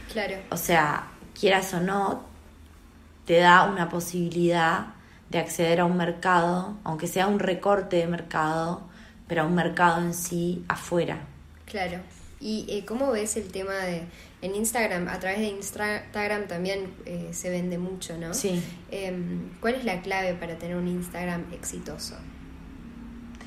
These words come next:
Speaker 2: Mira, eh, eh, hoy en día,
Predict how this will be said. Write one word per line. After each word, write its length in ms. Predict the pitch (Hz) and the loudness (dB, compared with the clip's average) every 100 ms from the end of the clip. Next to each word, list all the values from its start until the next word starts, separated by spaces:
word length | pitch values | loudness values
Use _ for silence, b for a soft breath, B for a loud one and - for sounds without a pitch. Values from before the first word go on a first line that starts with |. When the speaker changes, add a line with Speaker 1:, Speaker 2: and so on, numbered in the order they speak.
| B B B B - - - - - - - - - B B B B - - | B B B B -18 -18 -18 -16 -16 -16 -16 -16 -16 B B B B -14 -4
Speaker 2:
Mira, 540 | 190 170 160 - - - | 2 6 6 4 -2 0
eh, 480 | 170 165 165 151 - - | 2 2 0 -4 -6 -6
eh, 600 | 156 147 147 143 139 - | -4 -2 -4 -4 -6 -2
hoy 160 | 180 208 | 2 4
en 140 | 202 | 6
día, 460 | 175 202 196 165 | 6 8 8 6